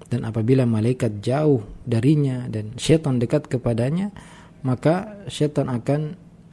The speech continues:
membisikkan ucapan-ucapan dusta, ucapan-ucapan keji. Bahkan salah seorang di antara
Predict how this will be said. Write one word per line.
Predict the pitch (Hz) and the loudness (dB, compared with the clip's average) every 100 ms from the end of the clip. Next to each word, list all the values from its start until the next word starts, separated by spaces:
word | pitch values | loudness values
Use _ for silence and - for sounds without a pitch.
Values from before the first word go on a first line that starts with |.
| - - | -20 -8
membisikkan | 127 123 113 175 165 139 127 123 190 | 0 2 4 2 2 -2 -2 -6 -10
ucapan-ucapan | 127 113 127 123 117 107 120 117 110 | -6 -2 -2 -2 -4 -2 -2 -2 0
dusta, | 131 - - 113 117 | 0 0 -4 -6 -6
ucapan-ucapan | 110 123 - 113 107 - 117 113 107 - - | -4 -4 -2 -4 -4 -6 -4 -4 -6 -8 -6
keji. | - 113 147 143 - - - - - - - - - | -2 4 6 6 2 -14 -20 -20 -20 -20 -20 -20 2
Bahkan | 160 160 156 156 185 - | 2 4 4 4 0 -10
salah | - - 110 | -10 -2 -2
seorang | 110 143 143 139 123 | 0 0 2 2 0
di | 113 | -2
antara | - 107 - 113 107 107 | -6 -6 -4 -2 -2 -4